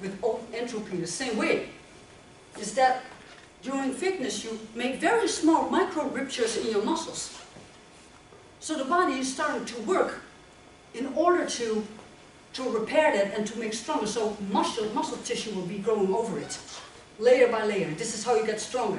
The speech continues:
Eh? A year or now, a year from now, you can lift that hundred and fifty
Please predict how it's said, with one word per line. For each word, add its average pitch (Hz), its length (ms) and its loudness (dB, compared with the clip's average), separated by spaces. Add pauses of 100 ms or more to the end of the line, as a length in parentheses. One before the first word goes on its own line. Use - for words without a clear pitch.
Eh? 185 180 -2 (1700)
A - 20 -12
year 247 220 2
or 208 180 2
now, 190 340 0 (320)
a - 20 -14
year 247 120 -6
from 254 180 -6
now, 214 160 -2
you 214 100 -4
can 226 200 -8
lift 247 200 -4
that 190 120 -8
hundred 180 300 -4
and 170 100 -8
fifty - 320 -10